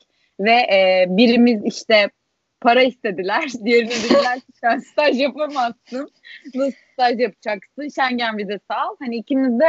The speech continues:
aslında buna dumur olduk. Bir de bir yandan uçak biletimizi almışız, her şeyimizi hazırlamışız. Bir aydan kısa bir süre kaldı uçak biletimize. Yani gitmemize, her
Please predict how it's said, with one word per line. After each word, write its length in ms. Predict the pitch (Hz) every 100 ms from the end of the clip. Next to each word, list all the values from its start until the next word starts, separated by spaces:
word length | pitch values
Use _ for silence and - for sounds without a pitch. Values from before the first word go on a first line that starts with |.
| 277
aslında 420 | 226 - 254 302
buna 320 | 247 233 269
dumur 240 | 269 302 330
olduk. 320 | 330 294 359
Bir 140 | 226 233
de 140 | 269
bir 80 | 254
yandan 420 | 269 269 269 370 - _ _
uçak 360 | 196 - 208 -
biletimizi 500 | 214 214 254 254 269
almışız, 520 | 269 262 254 285 269 -
her 220 | 185 170
şeyimizi 360 | 180 175 165
hazırlamışız. 720 | 190 190 214 233 247 254 269 254 -
Bir 260 | 190 254 277
aydan 640 | 269 - 190 208 254 381 -
kısa 280 | - 269
bir 100 | 220 -
süre 180 | 247 247
kaldı 380 | - 247 185 175
uçak 300 | 160 190 180 -
biletimize. 560 | 185 165 180 185 160
Yani 340 | 220 247 196 202
gitmemize, 640 | 165 202 - 202 185 170
her 260 | 208 208